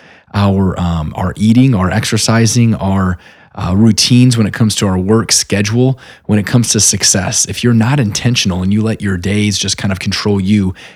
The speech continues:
it's very easy for us to just let the week get by, let the month get by, and then all of a sudden we look back at the year and we realize we really didn't do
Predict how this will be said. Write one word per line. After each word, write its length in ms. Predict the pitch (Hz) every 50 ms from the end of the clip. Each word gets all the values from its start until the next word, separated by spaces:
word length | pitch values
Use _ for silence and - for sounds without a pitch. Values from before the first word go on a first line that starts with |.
| _
it's 100 | - 95
very 240 | 95 98 107 110 107
easy 340 | - - 113 117 104 104 104
for 220 | 95 - - 104
us 180 | 98 98 95 -
to 460 | - - - 101 95 95 95 92 76 85
just 260 | - 104 101 - - - - - _ - - -
let 320 | 85 98 104 104 - 98
the 240 | 104 98 95 87 - _ _ -
week 260 | - 101 113 110 -
get 220 | 110 117 - - 104
by, 300 | 107 107 107 110 113 113
let 180 | 101 92 -
the 60 | -
month 260 | 95 95 101 101 - -
get 160 | - 104 95
by, 360 | 101 104 104 107 107 110 107 - - - - _ _
and 120 | - 98 101
then 40 | 107
all 60 | 107
of 80 | 104
a 40 | 101
sudden 200 | - - 113 104
we 60 | 98
look 180 | 104 110 104 -
back 220 | 110 107 104 -
at 60 | 107 -
the 80 | 110
year 260 | 95 101 110 110 110
and 80 | 101 98
we 80 | 98 98
realize 420 | 101 110 110 107 98 95 95 92
we 80 | 101 98
really 240 | 92 110 135 202
didn't 240 | - 95 92 82 98
do 300 | 95 110 113 110 107 101